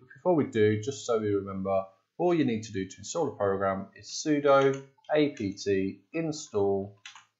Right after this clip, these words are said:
and then you need the program name. That's the only thing. You, it, it, there may be a list. I've not, I've not looked into it, but I'm sure there is somewhere. Uh, but that's how you do it. So you've done that, and then exit,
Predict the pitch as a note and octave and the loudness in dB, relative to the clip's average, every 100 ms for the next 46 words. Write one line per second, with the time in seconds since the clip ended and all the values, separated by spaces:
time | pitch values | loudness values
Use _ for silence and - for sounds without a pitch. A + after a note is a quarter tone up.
0 | - G#2 B2+ B2 A2+ G#2+ - G#2+ G2 G2 | -8 0 2 2 0 -4 -2 0 0 -2
1 | F#2 F2+ G#2 B2+ C3 B2+ - D#3 D3+ C#3+ | -2 -4 -4 -6 -10 -8 0 2 2 0
2 | C#3 C3+ G#2+ F2+ F2+ F#2+ - G#2 G2+ G#2 | -2 -2 -2 -2 -8 -10 -12 -10 -10 -8
3 | G#2 G#2 G#2+ G#2 G#2+ - B2+ C#3+ C#3+ B2 | -10 -10 -12 -12 -10 -2 0 2 2 2
4 | A2 G2 F#2+ - G2+ G#2+ G2 G2+ A2 G2+ | 0 0 -4 -6 -6 -4 -4 -4 -6 -6
5 | G2+ - G2 F2+ F#2+ F2+ - - - - | -10 -10 -12 -10 -6 -8 -6 -12 -12 -4
6 | G#2+ G2 F#2 - F#2+ F#2 F2+ F2 - - | 0 0 -2 -6 -10 -10 -8 -10 -12 -20
7 | - _ G2+ G#2 C#3+ - A#2 - G#2+ G#2 | -20 _ 2 2 4 6 6 6 2 4
8 | G2+ F2 F2+ - - G#2+ G#2 G2+ G2+ G#2 | 0 -2 -4 -4 2 6 6 4 -2 -8
9 | G2+ E3 A#2+ G2 F#2+ - _ _ _ _ | -2 0 0 0 0 -4 _ _ _ _
10 | _ - F#2+ F#2+ F#2+ F#2+ - B2 - - | _ -10 -4 -4 -4 -6 -8 -8 -6 0
11 | - A2 | 0 0